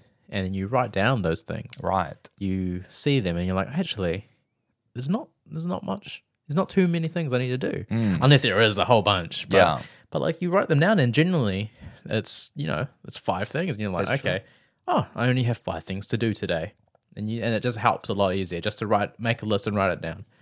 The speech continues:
Speaker 1: And that, that helps you get through, like, that's the little life hack to get you through, you know,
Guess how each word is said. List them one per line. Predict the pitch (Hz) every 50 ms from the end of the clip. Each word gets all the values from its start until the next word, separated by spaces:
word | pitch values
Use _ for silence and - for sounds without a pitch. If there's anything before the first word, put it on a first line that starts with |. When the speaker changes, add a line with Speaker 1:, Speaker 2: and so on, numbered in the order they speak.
| _ _ _ - - - -
Speaker 1:
And | - 101 98
that, | 101 98 - -
that | - 120 131 123
helps | 117 113 - -
you | 113
get | 101 101 - -
through, | - 95 87 82 82 - - -
like, | 95 82 80 - - - - _ _ _ _ _ _ _ _ _ _ _ _ _ _ _ _ -
that's | 131 120 113 - -
the | 120 117 110
little | 123 143 170 165 156
life | 139 127 110 95 98 -
hack | 98 80 - -
to | 113
get | 104 110 98
you | - 92
through, | 101 - - - 98 95 92 87 87 _ _ _ _ _ _ _ _ _ _ _ - -
you | 98 95
know, | 92 85